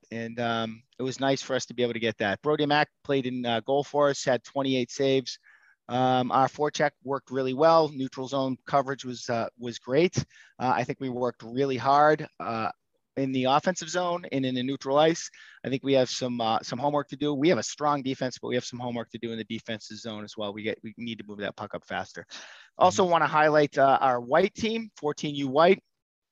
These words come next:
Speaker 1: uh, at Watertown, traveled out, uh, for a game against, uh, Rome. Uh, and, you know, according to Coach, uh, Terry and Coach Nutting, uh,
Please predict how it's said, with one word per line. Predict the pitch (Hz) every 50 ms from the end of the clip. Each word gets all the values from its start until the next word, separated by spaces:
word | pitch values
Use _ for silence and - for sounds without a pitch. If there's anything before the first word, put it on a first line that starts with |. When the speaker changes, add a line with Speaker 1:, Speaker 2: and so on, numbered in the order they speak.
| _ - - _ - -
Speaker 1:
uh, | 117 123 127 123 127 -
at | 147 143 139
Watertown, | 147 165 170 180 185 - 185 175 175 175 165 151 - - - - - _ _ -
traveled | - 156 160 160 160 160 156 156 127 - 160
out, | 156 156 151 151 - - - - - _ -
uh, | 139 135 135 131 _ _ _
for | - 135 135 135 135 131 - -
a | 139 135 123
game | 113 143 147 147 139 135
against, | 127 131 127 120 - - - -
uh, | - 117 113 107 113
Rome. | 120 135 156 175 202 214 220 - _ _ _ _ _ _ _ _ _ _ _ _ -
Uh, | 135 135 123 120 113 -
and, | - 143 139 135 131 123 117
you | 135
know, | 135 131 131
according | 127 - 170 165 160 156 147
to | 143
Coach, | - 160 151 143 143 - - - - - - - -
uh, | - 127 127 120 117 -
Terry | - - 165 165 170 175 175 170 156 - _ _
and | 120 131 127 117
Coach | - 139 120 120 - -
Nutting, | 156 160 170 170 170 160 156 156 _ _
uh, | - 123 127 127 123